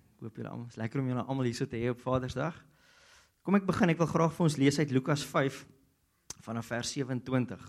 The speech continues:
Lukas vyf vanaf vers sewenentwintig.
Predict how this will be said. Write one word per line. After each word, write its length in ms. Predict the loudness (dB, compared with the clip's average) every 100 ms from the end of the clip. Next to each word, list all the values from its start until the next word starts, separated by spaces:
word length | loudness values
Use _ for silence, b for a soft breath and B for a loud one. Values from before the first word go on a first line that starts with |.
| -20 _ _ b b b b
Lukas 320 | -16 -10 -10 -6
vyf 240 | -2 -2 0 -2
vanaf 220 | -2 -2
vers 220 | -4 -2
sewenentwintig. 560 | -4 -4 -6 -6 -6 -10